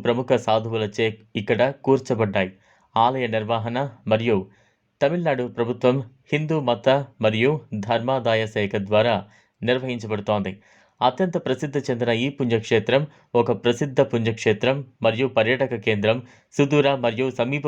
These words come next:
ప్రాంతాల నుంచి అనేక మంది సందర్శకులను ఆకర్షిస్తోంది. ఒకప్పుడు కైలాస పర్వతంలో తన భర్త శివుని కళ్ళు మూసుకుని ఉంటుందని నమ్ముతారు. ఖగోళ పరంగా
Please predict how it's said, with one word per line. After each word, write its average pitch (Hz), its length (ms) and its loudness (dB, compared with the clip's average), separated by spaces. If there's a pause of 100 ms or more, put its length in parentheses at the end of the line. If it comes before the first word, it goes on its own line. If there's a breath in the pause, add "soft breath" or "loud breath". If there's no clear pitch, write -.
ప్రాంతాల 123 460 0
నుంచి 113 240 -2 (460 soft breath)
అనేక 151 300 -2
మంది 123 320 0 (300)
సందర్శకులను 127 680 -2 (340)
ఆకర్షిస్తోంది. 107 720 -2 (360)
ఒకప్పుడు 131 460 4 (280)
కైలాస 143 340 0 (120)
పర్వతంలో 117 440 0 (100)
తన 120 120 -2 (140)
భర్త 113 240 0 (500 soft breath)
శివుని 160 320 0 (100)
కళ్ళు 131 300 0
మూసుకుని 117 460 -2
ఉంటుందని 107 440 0 (280)
నమ్ముతారు. 107 420 -2 (340 soft breath)
ఖగోళ 123 360 0 (100)
పరంగా 110 340 -2